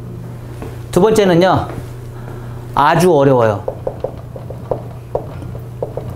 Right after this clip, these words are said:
대한민국에서 가장 쉬운 커트이고요. 대한민국에서 가장 어려운 커트예요.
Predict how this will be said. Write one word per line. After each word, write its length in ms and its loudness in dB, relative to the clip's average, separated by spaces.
대한민국에서 500 4
가장 280 4
쉬운 280 4
커트이고요. 600 4
대한민국에서 400 4
가장 320 4
어려운 240 6
커트예요. 480 -6